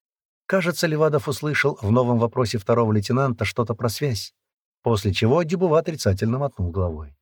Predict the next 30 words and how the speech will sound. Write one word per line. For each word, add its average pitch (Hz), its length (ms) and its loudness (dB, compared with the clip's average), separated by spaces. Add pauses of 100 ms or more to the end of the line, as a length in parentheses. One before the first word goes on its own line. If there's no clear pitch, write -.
(540)
Впрочем, 123 380 2
Андрей 117 280 2
не 131 120 2
был 107 160 2
уверен, 107 460 0
что - 200 -2
вопрос 101 340 0
касался 107 460 -2
именно 95 240 2
связи. 90 440 -2 (520)
Но 196 220 2
о 185 100 0
чём 180 260 2
другом, 170 380 2
чёрт - 240 -2
возьми, 127 280 4
Шелли 151 320 2
может 131 380 2
сейчас 120 340 -2
спрашивать? - 580 -4 (840)
«Огонь 131 420 4
не 147 80 6
открывать!» 143 800 2 (520)
Второй 98 260 4
лейтенант 101 440 2 (100)
на 104 120 4
мгновение 104 540 2
высунулся 101 720 0
из 101 280 -4
автомобиля, 101 680 -2